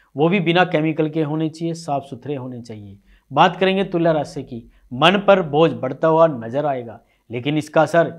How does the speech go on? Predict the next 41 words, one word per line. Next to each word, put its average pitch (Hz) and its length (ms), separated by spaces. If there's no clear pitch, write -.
किसी 143 220
भी 151 80
बात 127 400
पर 143 100
नहीं 107 480
होने 143 260
देंगे। 127 380
आप 175 280
चुनिंदा 208 420
लोगों 170 240
के 160 120
साथ 160 400
ही 156 60
जुड़े 147 300
रहने 143 260
की 143 140
कोशिश 127 380
करें 107 280
और 165 140
इन्हीं 170 300
लोगों 160 280
की 160 100
वजह 139 240
से 147 160
अनेक 170 320
बातें 143 340
सुलझती 143 460
हुई 147 140
नजर 131 440
आ 131 100
सकती - 360
हैं। 107 140
काम 156 240
की 165 120
जगह 156 280
कुछ 160 200
कठोर 156 340
निर्णय 139 400
आपको 135 300
लेने 131 300
पड़ेंगे, 117 420